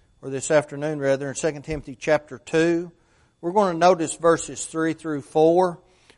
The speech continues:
and then we're gonna notice chapter four, seven through eight. Se-, uh, Second Timothy two, verses three and four.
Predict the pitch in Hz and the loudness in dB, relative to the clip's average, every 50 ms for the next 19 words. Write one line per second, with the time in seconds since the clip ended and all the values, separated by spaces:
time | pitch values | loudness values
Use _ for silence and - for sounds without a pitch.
0 | _ _ - 143 156 165 165 156 147 160 156 151 151 151 160 165 165 156 151 135 | _ _ -6 -2 -2 -2 -2 -2 -2 -2 -2 -2 2 4 4 4 4 4 0 -4
1 | - - - - 170 160 156 - - 143 - - 165 156 156 156 151 - - - | -4 -6 -2 2 4 4 4 2 -2 -12 -6 -2 0 0 2 2 0 0 -2 -4
2 | 165 147 143 143 127 - 147 143 139 135 139 139 139 123 117 - _ - - _ | -4 -4 -4 -6 -12 -10 -10 -8 -2 0 2 2 2 2 -2 -8 _ -20 -20 _
3 | _ - - - - - - - - _ _ _ _ _ _ _ _ _ _ _ | _ -8 -6 -6 -6 -8 -10 -16 -20 _ _ _ _ _ _ _ _ _ _ _
4 | _ _ _ _ _ _ _ _ _ _ - - - 180 170 - - 147 139 139 | _ _ _ _ _ _ _ _ _ _ -12 -4 -2 0 0 0 2 4 4 4
5 | 131 127 - 185 170 170 165 151 170 170 156 - - 147 131 - - - 202 202 | 4 2 0 -2 -4 -4 -4 -4 -4 -4 -4 -4 -8 -10 -10 -6 0 4 8 8
6 | 175 151 143 156 185 - - - - - - - _ _ _ _ _ _ _ _ | 8 8 6 2 -2 0 0 0 0 0 -6 -16 _ _ _ _ _ _ _ _
7 | _ _ _ _ _ _ _ _ _ _ _ _ - - - _ _ _ _ _ | _ _ _ _ _ _ _ _ _ _ _ _ -20 -20 -20 _ _ _ _ _
8 | _ _ _ _ _ _ _ _ _ _ _ _ - 165 160 - - 151 139 135 | _ _ _ _ _ _ _ _ _ _ _ _ 0 0 0 0 0 -4 -4 -4
9 | 127 - - - - 160 160 160 160 147 139 - - 165 156 156 143 131 117 117 | -4 -6 -6 -4 -2 -2 -2 -2 -2 -4 -8 -4 0 2 2 2 2 0 -4 -6
10 | 107 | -6